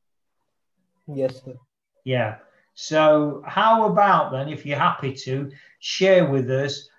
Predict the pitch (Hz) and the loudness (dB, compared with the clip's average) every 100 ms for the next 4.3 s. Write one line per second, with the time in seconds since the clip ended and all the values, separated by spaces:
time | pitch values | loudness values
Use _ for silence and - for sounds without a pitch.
0 | _ 135 135 139 151 147 160 160 151 127 | _ 2 2 4 2 4 2 2 0 -2
1 | - 139 - - 127 113 110 - _ - | -6 -10 -10 -6 -2 -2 -6 -14 _ -6
2 | 135 127 143 135 143 135 - 151 151 139 | -4 -2 -2 -2 -2 -2 -2 -2 -2 -2
3 | 131 139 139 139 139 139 139 123 113 131 | 0 0 0 0 0 0 -6 -6 -6 -4
4 | 135 131 | -2 -4